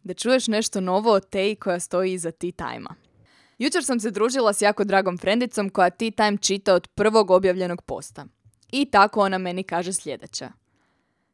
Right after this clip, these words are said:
„Kad ti to sve stigneš? Ustaneš u pet, šetaš sa Zoe, ideš na posao. Zapravo ne, ti slušaš audiobook na putu do posla. Postoji li jedan sat u tvom danu u kojem ne radiš baš ništa? Frustriraš me.”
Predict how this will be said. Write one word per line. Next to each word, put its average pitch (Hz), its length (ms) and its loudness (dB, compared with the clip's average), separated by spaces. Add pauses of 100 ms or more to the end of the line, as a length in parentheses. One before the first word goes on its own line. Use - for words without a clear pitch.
(140)
„Kad 262 280 8
ti 294 120 0
to 233 200 4
sve 220 220 0
stigneš? - 760 -10
Ustaneš 226 500 -2
u 165 40 -10
pet, 226 460 0 (220)
šetaš 208 400 0
sa 170 140 -6
Zoe, 214 560 4
ideš 196 320 -4
na 202 80 -4
posao. - 500 -8 (260)
Zapravo 220 380 0
ne, 240 420 2
ti 196 80 -4
slušaš 185 400 -6 (100)
audiobook 262 680 6
na 190 140 -8
putu 190 280 -4
do 180 120 -6
posla. - 440 -12 (340)
Postoji 262 380 2
li 269 120 0
jedan 240 480 2
sat 208 400 6
u 190 80 -10
tvom 226 340 0
danu 202 300 6
u 208 60 -2
kojem 190 220 -2
ne 185 140 2
radiš 196 280 0
baš 180 280 -2
ništa? 160 360 -8
Frustriraš 196 680 -2
me.” - 160 -16